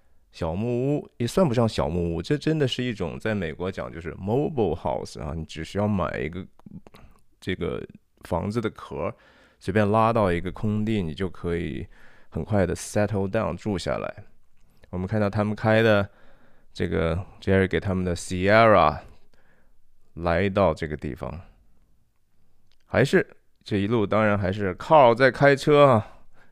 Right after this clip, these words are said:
Geyer 是不开车的，因为 Geyer 是，实际上是老板嘛。我们先迅速的过一下这个场景，这个场景简单到就是说大家会觉得说这有什么意义呢？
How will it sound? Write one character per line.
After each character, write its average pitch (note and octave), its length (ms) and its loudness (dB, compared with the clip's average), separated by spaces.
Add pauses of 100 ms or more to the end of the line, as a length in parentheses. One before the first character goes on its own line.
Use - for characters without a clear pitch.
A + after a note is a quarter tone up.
Geyer G2+ 360 2
是 D#2+ 100 -8
不 E2 140 -6
开 D#2+ 240 -4
车 D#2+ 340 -4
的， - 100 -16 (440)
因 E2+ 120 -6
为 E2 80 -2
Geyer F#2 380 2
是， D2+ 340 -10
实 - 280 -14
际 E2 80 -12
上 D#2+ 200 -4
是 - 140 -10
老 F2 260 0
板 C3 160 -2 (140)
嘛。 - 80 -20 (3500)
我 - 100 0
们 D3+ 80 4
先 G3+ 220 4
迅 G3 200 2
速 E3+ 160 0
的 B2 80 2
过 B2 380 4
一 E2 40 0
下 F2+ 140 0
这 F2+ 140 -2
个 E2+ 80 -4
场 F2 240 -4
景， F2+ 80 -4
这 D#3+ 80 -6
个 F#3 80 0
场 D3+ 220 0
景 B2 100 0
简 F2+ 320 0
单 B2+ 220 2
到 C3 160 2
就 A#2 100 -2
是 A2+ 140 -4
说 A#2 180 0
大 B2 160 0
家 B2 140 0
会 B2 160 -4
觉 G#2 180 0
得 A2+ 80 -4
说 A#2+ 140 -2
这 E3+ 140 0
有 A2 120 2
什 D2+ 160 -6
么 E2+ 80 -4
意 G#2+ 240 -2
义 G2 80 -2
呢？ F#2+ 180 -4